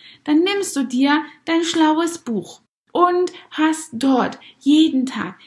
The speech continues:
mindestens drei erfolgreiche Dinge, die du erfolgreich gemanagt, erreicht hast oder für deine Begriffe eben absolviert hast, die schreibst du dir da auf.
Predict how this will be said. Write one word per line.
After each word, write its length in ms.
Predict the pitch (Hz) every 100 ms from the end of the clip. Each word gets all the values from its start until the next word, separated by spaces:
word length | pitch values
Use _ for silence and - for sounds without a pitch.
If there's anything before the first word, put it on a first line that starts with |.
| _ -
mindestens 720 | 359 392 277 254 254 220 -
drei 300 | - 262 269
erfolgreiche 1000 | 269 - 277 254 262 262 240 240 269 262 - _
Dinge, 300 | 339 294 208
die 260 | 185 226 202
du 200 | 277 330
erfolgreich 1300 | 330 330 - 240 233 - - - - 254 262 302 -
gemanagt, 680 | 262 247 277 294 277 - - - _
erreicht 560 | 262 240 294 330 320 262
hast 220 | 247 247 - _ _ -
oder 340 | 320 311 269
für 240 | 262 - 233
deine 460 | 196 247 254 240
Begriffe 500 | 202 214 226 226 220
eben 680 | - - 240 220 180 - _ _ _ _ _ _ - -
absolviert 800 | 240 220 196 185 220 277 311 302
hast, 260 | 330 339 - - - _ _ -
die 60 |
schreibst 340 | 330 - 285 285
du 60 |
dir 140 | 277 294
da 220 | 302 339
auf. 260 | 370 -